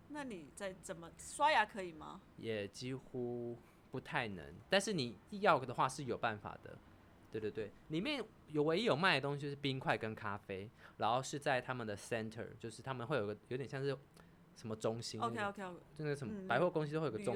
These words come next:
Speaker 2: 心，
Speaker 1: 旅游中心
Speaker 2: 对，对，对，
Speaker 1: 还是什么？
Speaker 2: 类似那种东西，
Speaker 1: 嗯，嗯，嗯。
Speaker 2: 你就会到那边，那边就可以用一块钱美金可以买到咖啡跟冰块这样子。然后要怎么洗澡？就是
Speaker 1: 用咖啡洗。
Speaker 2: 没有，没有，没有，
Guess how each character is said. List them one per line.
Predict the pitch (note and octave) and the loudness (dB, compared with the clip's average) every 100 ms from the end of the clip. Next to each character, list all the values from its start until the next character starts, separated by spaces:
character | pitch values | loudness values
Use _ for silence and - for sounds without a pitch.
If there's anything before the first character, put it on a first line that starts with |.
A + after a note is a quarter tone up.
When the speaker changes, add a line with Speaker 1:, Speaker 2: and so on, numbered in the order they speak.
| G3+ | 0
Speaker 2:
心， | A#2 | -2
Speaker 1:
旅 | |
游 | A2+ | -4
中 | - | -6
心 | - - | -10 4
Speaker 2:
对， | A3 | 6
对， | A#3+ | 8
对， | A#3 | 6
Speaker 1:
还 | |
是 | G#3 | 4
什 | |
么？ | G#3+ | 4
Speaker 2:
类 | |
似 | |
那 | |
种 | F3+ | 4
东 | C3 C3+ | 2 0
西， | G3 - | 0 0
Speaker 1:
嗯， | |
嗯， | - F#3 | -2 -6
嗯。 | F3+ | -4
Speaker 2:
你 | |
就 | C#3 | -2
会 | E3 | 4
到 | D#3 | 6
那 | D3 | 6
边， | C#3+ C#3+ | 2 0
那 | |
边 | D3+ | -2
就 | D3 | -2
可 | D3+ | 0
以 | G#2+ G#2 | 0 0
用 | C#3+ | -2
一 | C#3+ | -2
块 | A#2 D#3+ | 0 2
钱 | B2+ A2+ | 2 0
美 | G2+ | -4
金 | F#2 A#2+ | -4 -6
可 | B2+ | -6
以 | |
买 | A2+ F2+ | -4 0
到 | A2 | 0
咖 | G2+ - | 0 -2
啡 | G#2+ G#2+ | -2 -2
跟 | G#2 G2+ | -4 -6
冰 | G2 | -8
块 | F#2+ A2+ - | -8 -8 -8
这 | G#2 | -10
样 | F#2 | -12
子。 | - - - - - | -14 -18 -20 -20 -8
然 | C3+ D#3+ | 0 4
后 | G3 F#3 F#3+ | 4 4 4
要 | |
怎 | F3+ | 4
么 | A2+ | 2
洗 | A2 A2+ | -4 -4
澡？ | G#2+ G#2 | 0 2
就 | A2+ | 2
是 | B2+ - | -2 -2
Speaker 1:
用 | B2 | -2
咖 | B3 A3+ | -2 -4
啡 | A3+ G#3 | -4 -8
洗。 | A3 - D#3 - | -8 -12 -12 -4
Speaker 2:
没 | A#2+ | -2
有， | |
没 | A2+ | -2
有， | |
没 | G#2+ | -2
有， | G2+ | -4